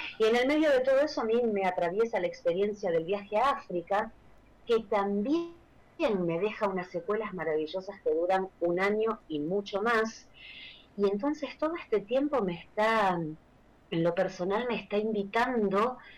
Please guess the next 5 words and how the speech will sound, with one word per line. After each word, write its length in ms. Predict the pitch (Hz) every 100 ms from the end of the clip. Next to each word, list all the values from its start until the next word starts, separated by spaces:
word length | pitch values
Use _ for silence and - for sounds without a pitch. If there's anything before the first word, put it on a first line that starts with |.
| - - - -
a 180 | 190 190
decir, 500 | 190 180 - 277 - - - - - - _ - _ - - -
"¿Qué 140 | - 294
me 140 | 262
pasa? 580 | - 339 - - - 147